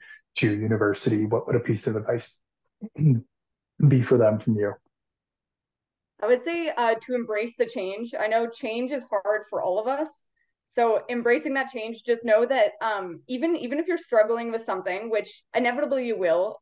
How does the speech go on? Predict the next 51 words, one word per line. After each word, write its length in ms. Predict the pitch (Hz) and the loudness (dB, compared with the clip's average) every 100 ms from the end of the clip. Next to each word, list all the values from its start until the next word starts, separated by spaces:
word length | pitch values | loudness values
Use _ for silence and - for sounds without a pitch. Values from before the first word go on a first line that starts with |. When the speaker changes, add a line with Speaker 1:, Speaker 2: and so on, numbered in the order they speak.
| - | -4
Speaker 2:
life, 260 | 185 226 - _ _ _ - | -2 -2 -8 _ _ _ -6
you'll 220 | 214 214 | -2 0
find 260 | 226 226 233 | 0 -2 -2
challenges 340 | 214 226 233 | -2 -2 -6
in 100 | 220 | -6
life, 240 | 202 208 - - | -4 -4 -6 -6
and 220 | 202 196 | -4 -4
you'll 120 | 190 | -4
definitely 280 | 208 202 214 | -4 -4 -6
find 160 | 214 202 | -6 -4
challenges 360 | 208 196 202 | -4 -2 -4
in 120 | - 190 | -4 -6
an 100 | 180 | -6
engineering 420 | 202 196 196 196 | -8 -8 -6 -6
degree 240 | 190 190 | -4 -2
or 120 | 160 - | -2 -2
any 180 | 247 254 | -4 -4
degree. 380 | - 151 202 - _ _ _ - | -6 -8 -8 -14 _ _ _ -4
Um, 320 | 214 208 180 - 226 | -2 0 -4 -6 -4
and 200 | 233 233 | 0 0
just 160 | 269 | 0
know 160 | 240 226 | 0 2
that 220 | 247 - | 2 2
if, 100 | 240 _ - | -2 _ -4
if 180 | 233 | -2
you're 100 | 247 | -2
struggling 380 | 254 233 214 240 | 2 2 2 -2
in 100 | 247 | -6
something, 200 | 262 269 | -4 -2
that 120 | 226 | -4
means 180 | 220 220 | -4 -6
that 140 | 220 - | -6 -2
you're 320 | 208 180 - | -2 -4 -2
pushing 300 | 277 240 254 | -2 0 -2
yourself, 420 | 233 240 202 202 208 | -4 -2 0 0 -2
your 140 | 214 | -4
boundaries, 600 | 214 208 220 240 269 269 _ _ _ 220 | -2 -2 -4 -6 -8 -14 _ _ _ -6
and 100 | 220 | -2
you're 180 | 214 | 0
learning 280 | 214 208 180 | 0 0 -2
something. 420 | 180 151 143 151 - _ _ | -4 -8 -8 -10 -14 _ _
So 180 | - - | -4 -2
even 320 | 247 247 302 | -2 0 0
if 200 | - 240 | 2 0
you're 120 | 254 254 | 2 0
struggling, 380 | 226 220 233 | 0 0 -2
just 160 | 226 214 - - | -4 -6 -8 -2
have, 180 | 226 226 - _ - | 0 0 -10 _ -6
have 260 | 240 233 | -2 0
faith 280 | 233 214 226 202 | 0 0 0 0
that 220 | 156 | 0